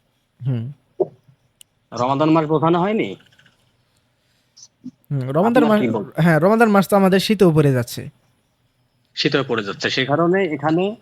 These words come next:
Speaker 2: রমাদান মাস বলতে আল্লাহ এখানে গরমের মাস বোঝানো হয়েছে। এখানে যে একটা নির্ধারিতভাবে যে আমরা বর্তমানে প্রচলিত যে রোজা পালন করা হয়,
Speaker 1: হুম।
Speaker 2: এটা তো শীতের মধ্যেও করে। আল্লাহ বলছে যে রমাদান মাস যারা পাবে,
Speaker 1: হুম।
Speaker 2: এতে সংখ্যা,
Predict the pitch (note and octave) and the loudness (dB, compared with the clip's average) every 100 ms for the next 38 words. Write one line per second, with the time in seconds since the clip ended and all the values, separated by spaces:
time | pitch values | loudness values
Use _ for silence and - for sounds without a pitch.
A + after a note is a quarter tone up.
0 | - - - - - B2+ C#3+ D#3+ F3 F3 | -20 -20 -20 -20 -4 -2 0 0 2 2
1 | F3 E3+ F3 F#3+ F3+ F3 E3+ F3 E3+ D#3 | 2 2 2 2 0 0 0 0 0 2
2 | E3+ E3+ E3+ D#3+ D3 - C3 C3+ C3+ A#2 | 2 2 0 0 -2 -6 -2 0 0 0
3 | G#2+ G2 - A2 A#2 C#3+ C#3+ D#3 D3+ D3 | -2 -6 -4 -4 -2 0 0 0 0 2
4 | D#3+ D#3 D3 - _ _ _ - D3 C#3+ | 2 0 -4 -12 _ _ _ -2 0 2
5 | C#3 C#3 C3+ D#3 D#3 D#3+ D#3 E3 D#3 E3 | 0 0 0 0 0 0 0 -2 -2 -2
6 | D#3 C#3 C#3+ D3+ D#3 D3+ C3+ - C3+ C3 | -2 -2 -2 0 0 -2 -4 -10 -6 -6
7 | C3+ D3 C#3+ C3+ C3 B2+ C3 B2+ C3 B2+ | -4 -4 -4 -2 -4 -2 -4 -2 -2 -2
8 | B2+ B2 - B2+ B2+ A#2+ B2 A#2+ A#2+ G2+ | -4 -6 -6 -2 0 -2 -2 -2 -4 -8
9 | D2 D2 D#2+ - _ D3+ B2+ C3+ - C3 | -10 -10 -14 -16 _ -10 -10 -10 -8 -4
10 | C#3 C3+ D3 C#3 C#3 C#3+ D#3 E3+ D#3+ A#2 | -4 -2 -2 -2 -2 -2 -2 -2 -2 -2
11 | C3 C#3 C#3+ D3+ D3+ F3+ F3+ - B2+ C#3 | -2 -2 -2 0 0 2 0 -4 -4 -2
12 | D3+ E3+ F3+ A3 F#3 E3 E3+ C#3+ C3 G2 | 0 0 0 0 0 0 -2 0 -2 -4
13 | F2 - _ _ _ D3 G#3+ A3 F#3+ F#3 | -12 -18 _ _ _ -2 0 0 0 0
14 | F3+ | 0